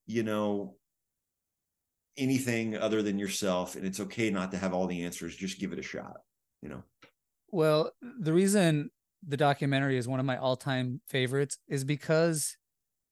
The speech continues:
Speaker 2: I feel like that message comes across. Like, it is so inspiring. I mean, it's suspenseful. It's hilarious.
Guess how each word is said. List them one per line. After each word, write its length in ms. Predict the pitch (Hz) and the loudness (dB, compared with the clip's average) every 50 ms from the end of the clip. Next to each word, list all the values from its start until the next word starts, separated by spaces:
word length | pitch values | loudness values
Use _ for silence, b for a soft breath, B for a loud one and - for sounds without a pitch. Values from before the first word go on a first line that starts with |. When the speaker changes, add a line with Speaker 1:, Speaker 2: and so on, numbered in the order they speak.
| _ _ _ _ _ - | _ _ _ _ _ -4
Speaker 2:
I 80 | 151 | -4
feel 180 | 135 - 190 196 | -2 0 2 2
like 160 | 220 214 202 | 2 2 4
that 160 | - 214 170 | 4 2 2
message 380 | 151 156 156 147 - 175 156 - | 2 0 0 0 0 -4 -4 -4
comes 240 | - 165 165 160 156 | -2 -2 0 0 -2
across. 480 | 143 - - 165 165 156 117 - - | -4 -2 -2 -2 -2 -2 -4 -6 -4
Like, 180 | 170 156 139 - - | -2 -2 -4 -4 -2
it 180 | - 214 180 | 2 6 6
is 160 | 190 190 175 - | 6 6 6 4
so 340 | - - 175 175 180 185 | 2 2 4 4 6 6
inspiring. 800 | 185 175 160 - - - 143 147 175 180 156 131 110 101 110 113 _ b b b b b b _ - - | 4 4 2 0 -2 -2 -2 -2 0 0 -2 -2 -4 -8 -12 -16 _ b b b b b b _ -2 2
I 60 | 156 | 2
mean, 140 | 165 165 170 | 4 4 4
it's 180 | 202 185 - - | 4 6 6 6
suspenseful. 800 | 214 - - - 208 190 180 175 - - 190 180 170 170 170 - _ _ _ _ _ - | 6 4 4 4 4 4 4 2 0 0 0 2 2 2 0 -2 _ _ _ _ _ -6
It's 200 | 156 131 - - | -2 -2 -2 -2
hilarious. 920 | - 135 127 135 143 160 165 165 165 165 160 160 160 156 - - - | 0 0 2 4 4 6 6 6 6 6 6 6 4 4 2 0 -6